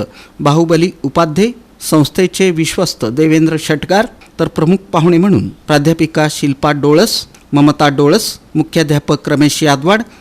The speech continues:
मुख्याध्यापिका अनिता हाडोळे, मुख्याध्यापिका दर्शना उपाध्ये,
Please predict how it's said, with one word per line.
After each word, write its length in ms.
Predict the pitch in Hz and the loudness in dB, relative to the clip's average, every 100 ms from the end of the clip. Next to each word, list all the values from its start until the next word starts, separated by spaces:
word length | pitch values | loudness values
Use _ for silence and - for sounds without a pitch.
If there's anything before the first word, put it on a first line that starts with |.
| _ | _
मुख्याध्यापिका 760 | 143 - 156 147 147 147 - 147 - | -6 -2 -2 -2 -2 -4 -2 -4 -2
अनिता 460 | 135 147 - 151 143 | 2 2 2 -2 -2
हाडोळे, 440 | - 147 165 196 247 - | -2 2 4 2 0 -4
मुख्याध्यापिका 680 | 143 170 156 147 160 151 151 | -4 -2 0 -2 -2 -2 -2
दर्शना 420 | 139 131 - 156 | -2 -4 0 0
उपाध्ये, 560 | 147 - 151 139 170 | 0 0 -2 0 -2